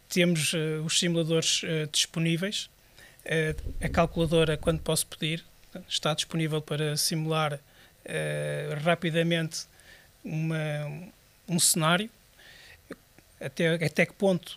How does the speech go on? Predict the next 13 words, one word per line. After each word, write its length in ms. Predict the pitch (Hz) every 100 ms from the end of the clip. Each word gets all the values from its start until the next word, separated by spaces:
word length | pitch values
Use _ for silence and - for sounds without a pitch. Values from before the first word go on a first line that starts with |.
| -
onde 160 | 156 -
é 40 |
que 80 | -
eu 60 |
posso 240 | 131 151 -
chegar, 360 | 151 143 170
digamos. 460 | 165 139 151 - - - _ - - - _ -
E 600 | 170 170 175 175 175 185 _ - _ _ _ _ 262
no 180 | 214
site 460 | 185 233 156 151 208
temos 300 | - 190 -
também 580 | 196 185 185 185 180 180
um, 840 | 170 180 175 170 170 165 160